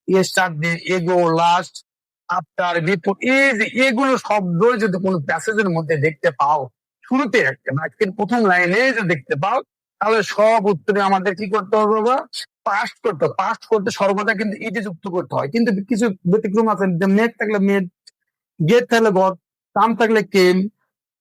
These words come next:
এগুলো একটু করে নেবা। আর বেশিরভাগ ক্ষেত্রে আমরা ইডি যুক্ত করলে উত্তর হয়ে যাবে, ঠিক আছে? তারপর দেখো ভার্ব ওয়ান এর পরে as if অথবা as though থাকলে, as if অথবা as though থাকলে কি বলবো? ভার্ব টু করবো, as soon as এর পর ভার্ব টু করবো। এছাড়া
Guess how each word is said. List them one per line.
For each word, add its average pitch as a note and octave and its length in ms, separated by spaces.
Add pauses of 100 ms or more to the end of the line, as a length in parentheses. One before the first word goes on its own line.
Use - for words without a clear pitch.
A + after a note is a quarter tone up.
এগুলো A3 280
একটু A#3+ 160 (500)
করে G#3+ 220
নেবা। G3+ 200 (140)
আর G3 160
বেশিরভাগ G#3 300
ক্ষেত্রে G3+ 200
আমরা G3 140
ইডি F3+ 180
যুক্ত F3+ 240
করলে G3+ 200 (340)
উত্তর D3+ 180 (100)
হয়ে C#3+ 200
যাবে, B2+ 140 (100)
ঠিক A3 160
আছে? A3+ 140 (600)
তারপর G#3 320
দেখো A3+ 160 (140)
ভার্ব G3+ 260
ওয়ান A3 180
এর A#3 100
পরে A3 200
as F#3 180
if A3 80 (280)
অথবা G#3 200 (100)
as F#3 160
though A3 200
থাকলে, F#3+ 220 (280)
as F#3 120
if G#3+ 140
অথবা G3+ 200
as F#3 80
though G#3 120
থাকলে G#3 180
কি G#3+ 100
বলবো? G3+ 180
ভার্ব F3+ 240
টু A3+ 60 (100)
করবো, G3+ 180 (140)
as F#3+ 160
soon G3+ 140 (100)
as F3 120
এর F#3 120
পর F#3+ 100 (120)
ভার্ব E3+ 220
টু G3+ 140
করবো। G3 240 (1700)
এছাড়া G#3 440